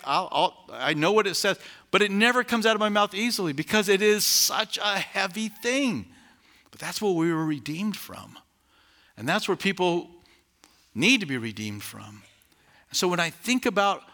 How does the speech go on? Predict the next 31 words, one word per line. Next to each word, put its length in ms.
what 380
Christ 520
did 240
and 160
the 80
bondage, 1160
an 120
eternal 540
bondage 640
that 140
he 100
took 380
me 120
out 120
of, 100
how 220
could 140
I 100
possibly 520
get 180
stingy 400
with 200
him 200
in 200
this 300
short 420
little 240
life 360
that 120
I 60
have? 560